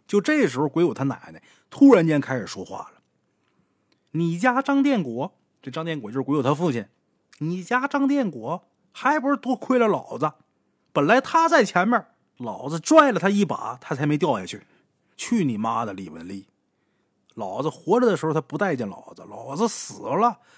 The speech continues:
他还上我头上踢了三脚。”说这些话的时候啊，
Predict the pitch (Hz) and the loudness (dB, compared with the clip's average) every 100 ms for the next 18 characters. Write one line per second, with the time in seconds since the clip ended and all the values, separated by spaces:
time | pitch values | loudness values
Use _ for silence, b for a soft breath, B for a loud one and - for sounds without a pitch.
0 | b - 143 170 170 139 113 - 127 156 | b -12 -4 -2 -2 -4 -6 -8 -4 -4
1 | 156 - 185 127 110 101 85 - _ _ | -4 -2 0 0 -2 -6 -8 -14 _ _
2 | _ _ _ _ _ _ _ _ _ _ | _ _ _ _ _ _ _ _ _ _
3 | _ _ _ _ - 190 170 156 156 131 | _ _ _ _ -4 2 4 4 2 2
4 | 151 - 160 120 101 92 92 104 92 - | -2 2 0 0 -4 -14 -14 -12 -14 -18